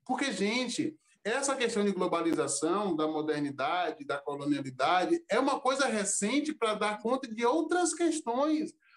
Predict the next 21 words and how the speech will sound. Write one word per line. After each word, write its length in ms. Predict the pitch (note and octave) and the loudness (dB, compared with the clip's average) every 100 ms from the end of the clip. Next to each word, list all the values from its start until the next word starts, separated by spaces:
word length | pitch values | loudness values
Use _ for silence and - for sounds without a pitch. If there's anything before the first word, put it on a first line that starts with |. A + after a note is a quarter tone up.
| _ | _
Mas 240 | F#3 A#3+ B3 | -4 -2 -2
a 100 | B3 | -2
gente 320 | G#3+ D4+ D4+ | 2 4 4
já 120 | C#4+ | 2
se 200 | - A#3 | -2 -2
visitava 640 | G3 E3+ D#3 D#3+ F3+ G3 G3 | 0 0 0 0 0 0 0
e 40 | |
já 120 | F3+ | -2
transitava 680 | F3 F3 E3 D#3 E3+ G3+ G#3+ | 0 2 0 0 -2 -2 -2
há 120 | A#3 B3 | 0 4
muito 420 | G#3+ B3 D4 D4 | 6 8 6 4
mais 320 | C4 D4 - | 2 2 -2
tempo. 600 | - F#3+ C4 C#4+ - - - _ | -4 0 0 0 -4 -6 -8 _
Como 240 | A#3+ D4 | 0 4
explicar 520 | D#4 - C4 A#3 G3+ G3 | 4 2 -2 -2 0 2
o 80 | G3+ | 0
que 100 | G#3 | -2
tá 140 | G3+ | -4
construído 560 | G3+ G3+ G3 G3+ G3+ G3 | 0 0 2 0 2 2
no 100 | F#3 | 2
Peru 640 | F3 D#3 D#3 A3 D#4 D#4+ | 4 4 4 4 2 0